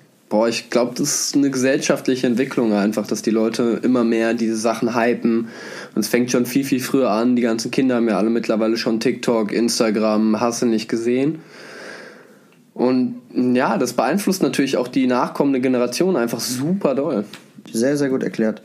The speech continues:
Speaker 2: Ja, meine lieben Freunde, ich habe auf jeden Fall auch wieder eine neue Rubrik. Ja, also letzte Folge war das ja, äh, „Was ist wacker?“ Also da hatten wir ja, äh, drei, also fünf Minuten Zeit, um uns die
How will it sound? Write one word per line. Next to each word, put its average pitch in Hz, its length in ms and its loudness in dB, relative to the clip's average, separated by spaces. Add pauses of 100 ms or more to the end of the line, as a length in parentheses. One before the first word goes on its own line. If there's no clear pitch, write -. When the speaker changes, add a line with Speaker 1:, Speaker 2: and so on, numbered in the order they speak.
(240)
Speaker 2:
Ja, 147 140 2
meine 170 160 2
lieben 139 160 2
Freunde, 120 500 0
ich 160 200 0
habe 180 440 2
auf 135 200 0
jeden 160 200 2
Fall 135 300 0
auch 127 300 0
wieder 131 240 2
eine 123 160 2
neue 127 180 2
Rubrik. 127 640 0
Ja, 123 200 2
also 123 300 0
letzte 135 440 0
Folge 131 340 2
war 120 120 2
das 120 140 0
ja, 117 240 2
äh, 113 200 0
„Was 123 140 0
ist 123 120 0
wacker?“ 139 300 0
Also 120 160 2
da 113 80 2
hatten 131 180 0
wir 120 80 4
ja, 113 260 2 (360)
äh, - 20 -2 (340)
drei, 117 200 2
also 117 460 0
fünf 180 240 0
Minuten 147 360 2
Zeit, 151 420 0 (500)
um 143 140 2
uns 151 220 0
die 139 340 2